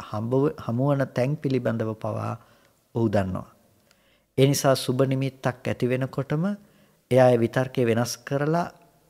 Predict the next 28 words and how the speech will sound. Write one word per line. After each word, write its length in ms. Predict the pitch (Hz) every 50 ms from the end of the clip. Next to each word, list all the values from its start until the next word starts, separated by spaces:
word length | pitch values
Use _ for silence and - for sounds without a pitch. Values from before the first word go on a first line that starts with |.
| _ _ _ _ _ _ -
හිත 200 | - - 123 -
රැක 240 | 151 123 123 - -
ගන්නට 400 | 127 131 131 135 135 131 127 -
උත්සාහවත් 580 | 123 110 - - 117 117 104 95 95 95 - -
වෙනවා. 260 | 107 95 90 92 - - _ _ _ _ _ _ _ _ _ _ _ _ _ _ _ _ -
එතකොට 260 | 131 160 180 185 190
අර 120 | 185 180
රාගයක් 460 | 185 156 127 117 117 120 131 151 151 156 160 156
ඇති 260 | 156 131 113 - - 131
වුණාට 300 | 131 139 143 139 139 143
පස්සේ 320 | 147 151 143 135 - 165
බලවත්ව 640 | 143 123 113 107 120 120 131 139 135 - - 156 143
නැගුණු 300 | 143 139 139 143 139 135
රාගය 380 | 127 131 123 131 131 135 135 123
යටපත් 480 | 110 104 98 - 123 - 131 127 - -
කරන 300 | - - 131 135 131 135 127
තරම් 300 | - 143 143 151 139 127
අමාරු 400 | 117 113 120 127 139 135 127 120
නෑ. 420 | 113 117 123 131 120 107 107 131 156 - _ _ _ _ _ _ _ _ _ _ _ _ _ _ _ _ _ _ -
හොඳයි, 360 | 123 117 127 127 135 143 143 147 143 - - - - - _ _ -
සුබයි 480 | - - - 123 113 113 123 123 139 139
කියලා 300 | 139 - 151 147 151 147
පේන 340 | - 131 117 120 123 127 127
තැනදීම 440 | - 139 135 135 139 143 147 151 143
අරමුණ 360 | 127 120 123 131 135 135 135
ටිකක් 320 | 127 - 135 - 135 - -
වෙනස් 280 | 127 120 117 113 -
කරගත්තාම. 760 | - - 104 98 95 92 - - - 98 95 98 98 90